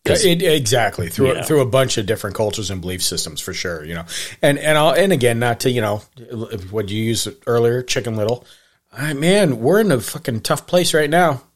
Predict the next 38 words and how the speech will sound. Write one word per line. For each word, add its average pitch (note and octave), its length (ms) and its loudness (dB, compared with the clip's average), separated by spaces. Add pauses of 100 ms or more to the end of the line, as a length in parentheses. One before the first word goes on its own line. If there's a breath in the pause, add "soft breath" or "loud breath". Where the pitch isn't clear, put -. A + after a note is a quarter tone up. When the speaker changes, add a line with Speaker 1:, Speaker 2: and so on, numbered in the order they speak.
(120)
Speaker 2:
I A#2+ 160 -2
mean, B2 400 0
you B2+ 80 2
know, C3 140 4
Western C#3 680 2
states D3+ 480 0
are G#2+ 400 2 (460 soft breath)
drying B2+ 280 4
up. E3+ 300 2
We A2+ 100 -6
got A#2+ 180 0
climate D3 340 0
change B2 320 -2
going B2+ 200 0
on. B2 240 0
We A#2 120 0
got A#2+ 180 4
Antarctica. C#3 520 2
We B2 120 2
got C3 260 0
fucking C3 560 -8 (540 soft breath)
glaciers C3+ 440 2
the B2 60 0
size C#3 300 2
of A#2+ 60 -2
states D3 420 2
dropping B2+ 460 2
off. D3+ 440 -2
I A#2 60 -4
mean, B2 160 -2
it's - 160 0
not, G#3 640 -2
it's - 140 -6
not G#3 160 -2
ideal. C#4 640 0
It's - 140 -20
not G3+ 140 -2
ideal. D3 380 4